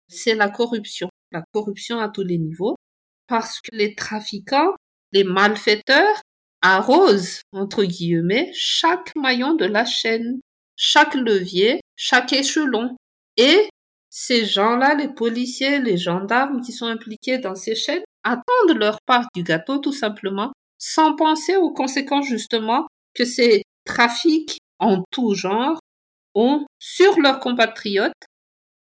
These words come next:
sur le pays, sur l'économie, sur l'avenir, sur la biodiversité, sur tout ça.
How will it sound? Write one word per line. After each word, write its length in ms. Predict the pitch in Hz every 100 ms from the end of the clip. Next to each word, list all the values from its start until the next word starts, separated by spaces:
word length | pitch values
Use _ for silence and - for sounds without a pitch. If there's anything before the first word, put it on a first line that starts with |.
| _ -
sur 420 | - - 370 403
le 200 | 349 254
pays, 400 | 254 233 247 311
sur 360 | - 311 339 349
l'économie, 680 | 277 269 247 220 220 254 320
sur 300 | - 349 359
l'avenir, 580 | 311 240 196 196 226
sur 220 | 269 320 320
la 180 | 269
biodiversité, 1040 | 220 196 196 185 175 175 170 - 208 - 311
sur 280 | - 302 -
tout 140 | 269
ça. 240 | 277 220